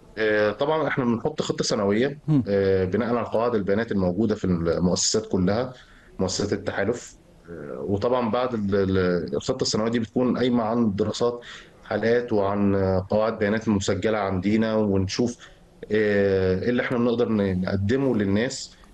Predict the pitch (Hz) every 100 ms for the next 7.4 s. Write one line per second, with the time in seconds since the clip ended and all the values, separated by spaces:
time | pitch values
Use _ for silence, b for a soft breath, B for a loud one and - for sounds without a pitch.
0 | - - 101 104 135 131 123 - 131 110
1 | 107 110 104 98 117 135 123 - 135 135
2 | 120 139 139 107 95 98 127 - 90 90
3 | 90 113 110 95 92 92 90 - - -
4 | B B - 160 262 415 - - - 240
5 | 269 247 233 233 233 190 - 160 214 123
6 | 226 247 214 160 - 151 160 143 160 226
7 | - 180 202 196